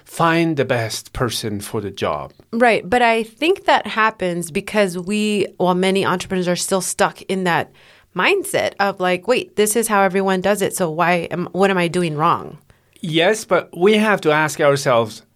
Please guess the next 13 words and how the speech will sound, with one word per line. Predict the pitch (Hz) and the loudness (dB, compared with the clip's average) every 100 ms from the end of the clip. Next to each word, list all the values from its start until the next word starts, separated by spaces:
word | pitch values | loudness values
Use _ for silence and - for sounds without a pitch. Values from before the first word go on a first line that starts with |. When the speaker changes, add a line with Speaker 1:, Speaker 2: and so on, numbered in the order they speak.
| _ _ | _ _
Speaker 1:
where | 135 139 165 | 2 4 6
does | 185 | 4
that | 180 170 | 2 2
come | 170 214 | 2 0
from? | 208 123 - _ _ | 2 -2 -2 _ _
And | 156 143 | 0 2
it | 135 135 - 175 | 0 -4 -16 0
doesn't | 196 233 285 | 4 4 4
just | 247 156 | 0 0
come | 156 | 0
from | 143 127 | 0 -2
complacency | 120 104 - 156 175 123 110 - 104 | -4 -6 0 0 0 -4 -6 -6 -6
or | 92 82 | -6 -8